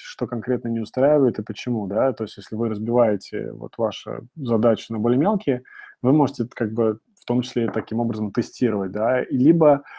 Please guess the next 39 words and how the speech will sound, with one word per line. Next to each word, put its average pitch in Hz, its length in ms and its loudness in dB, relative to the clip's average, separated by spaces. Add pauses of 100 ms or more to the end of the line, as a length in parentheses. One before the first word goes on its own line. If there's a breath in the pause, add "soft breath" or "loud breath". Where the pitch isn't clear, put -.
(220 loud breath)
по 139 520 6
ответам 123 840 2
как 107 180 -6
бы 113 180 -2
измерять, 117 480 0 (120)
так, 123 120 -10 (140)
п-, 123 140 -4 (180)
ну, 127 260 0 (100)
можно 123 240 4
это 104 140 -4
назвать 113 260 4
так, 98 200 -4
градус, 123 760 4
а, 107 360 2
восприятия 113 720 -2
людей, 107 420 -2
да, 104 340 -2
там, 95 280 -12
как - 200 -8
они 113 120 -4
относятся 107 680 -6
к - 80 -18
тому 110 280 -8
или 110 100 -4
иному 110 300 -4
вопросу. 120 460 2 (1900 loud breath)
А, 113 520 6
в 107 100 -6
городе 143 400 6
уже 123 180 6
не 123 140 4
то, 170 360 6 (1200)
и 123 120 -2
точно 139 340 2
не 117 120 -2
то 131 140 2
для 113 120 -2
социологии. 107 480 0
Вот, 127 300 0